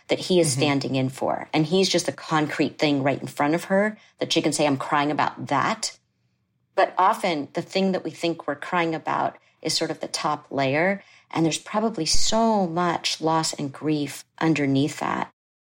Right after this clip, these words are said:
Speaker 1: And I think, too, there's a little bit of repetition compulsion possibly <laughs> going on here. I write about that, and maybe you should talk to someone. I, there's this young woman, Charlotte, who keeps dating unavailable men.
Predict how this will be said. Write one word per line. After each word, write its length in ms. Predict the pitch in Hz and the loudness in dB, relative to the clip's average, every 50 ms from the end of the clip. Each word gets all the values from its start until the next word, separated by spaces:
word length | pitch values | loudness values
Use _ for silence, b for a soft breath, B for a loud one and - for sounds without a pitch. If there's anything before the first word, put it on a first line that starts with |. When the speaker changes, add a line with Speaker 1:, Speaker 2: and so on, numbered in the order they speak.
| - - | -8 -2
Speaker 1:
And 140 | - 202 214 | 0 2 4
I 60 | 214 233 | 2 2
think, 260 | 226 269 277 269 - | 4 2 2 2 2
too, 300 | - - - - 196 202 | 0 0 2 2 2 4
there's 200 | 180 175 165 - | 4 4 2 2
a 40 | 170 | 0
little 240 | 160 156 165 170 170 | 0 0 2 0 0
bit 180 | 165 - 165 151 | 0 0 0 2
of 220 | 151 147 143 - - - | 2 2 0 -2 -4 0
repetition 560 | 147 143 139 143 135 - 147 139 - 156 160 | 0 0 0 0 -4 -4 -2 -2 0 -2 -2
compulsion 640 | 160 190 175 175 - 180 190 185 - 180 185 190 202 | -2 -2 -2 0 0 0 0 2 2 2 2 0 0
possibly 460 | 196 - 160 175 175 - 185 185 185 190 | 0 0 0 0 0 0 -2 0 0 0
<laughs> 100 | 190 208 190 | 0 2 2
going 160 | 208 185 175 | 2 0 2
on 180 | 170 160 160 180 | 0 0 0 0
here. 420 | 185 185 180 190 185 185 185 185 _ _ _ _ _ _ _ _ - | 0 2 2 4 4 2 2 0 _ _ _ _ _ _ _ _ 0
I 100 | 175 175 | 2 2
write 280 | 160 160 165 160 165 175 | 4 4 4 4 2 2
about 260 | 165 170 156 170 - | 0 0 -2 0 0
that, 240 | 165 170 160 156 - | 0 0 0 -2 -2
and 180 | - 151 156 156 | -6 -6 -2 0
maybe 160 | 165 160 160 165 | 0 0 0 -2
you 20 | |
should 100 | 156 - | -4 -2
talk 140 | - 185 185 | -2 -2 -2
to 80 | - - | -2 -2
someone. 280 | - 170 151 151 147 | -2 -2 -4 -4 -4
I, 100 | 147 147 - | -4 -6 -4
there's 200 | - 165 160 - | -2 -2 -2 0
this 160 | 160 151 - | -2 -2 -2
young 140 | 147 143 147 | -2 0 0
woman, 260 | 151 147 139 135 135 | 0 0 0 0 0
Charlotte, 500 | - - - 156 156 170 170 165 - - | 2 2 2 4 4 4 4 2 0 -2
who 100 | - 131 | -6 -10
keeps 460 | - - 160 160 - - - - b b b b b b b _ _ _ _ - | -6 -4 -4 -2 -2 -4 -6 -8 b b b b b b b _ _ _ _ 2
dating 320 | 175 156 165 165 165 151 | 4 4 4 4 2 0
unavailable 560 | - 147 151 147 147 139 139 - - - - | 0 -2 -2 -2 -2 -2 -4 -4 -6 -8 -8
men. 360 | - - - - - 65 - | -6 -6 -6 -4 -6 -6 -8